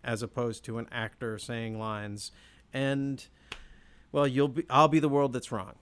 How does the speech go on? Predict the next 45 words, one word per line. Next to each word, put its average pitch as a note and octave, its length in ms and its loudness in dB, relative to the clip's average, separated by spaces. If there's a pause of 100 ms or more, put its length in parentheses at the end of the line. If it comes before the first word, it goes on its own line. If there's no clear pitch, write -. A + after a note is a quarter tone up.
(140)
'Cause C#3 120 -2
I C#3 120 6
would, D3 280 0
'cause C#3+ 300 0 (100)
it, C#3 280 -4
the C3+ 80 0
whole D#3+ 200 0
ethos E3+ 400 0
of B2 120 -6
this B2+ 200 -4
is A#2 140 -8
that B2+ 120 -2
if A#2 140 -8
you're A#2+ 140 -2
critical D#3+ 460 -2
of B2+ 60 -2
something B2+ 480 -2
that A2+ 120 -4
someone C3 240 0
else B2 240 -4
loves, A#2 480 -2 (120)
the A#2+ 220 -6
person D3 460 0
who B2 100 0
loves A#2 380 0
it G#2+ 200 -6
is G#2+ 200 -6
de B2 120 -10
facto A2 540 -2
right. G2+ 400 -8 (680)
I A#2+ 120 -2
wish C#3+ 440 0
<laughs> - 40 -20
that B2+ 140 -2
I B2 120 0
watched B2 480 0
the B2+ 100 -2
scene C3+ 540 0 (220)
and A#2+ 160 -2
I A#2+ 80 0
didn't A#2 280 -4
think - 260 -8
that. - 360 -20 (400)
Um, A2 440 -8 (260)
but G3 280 4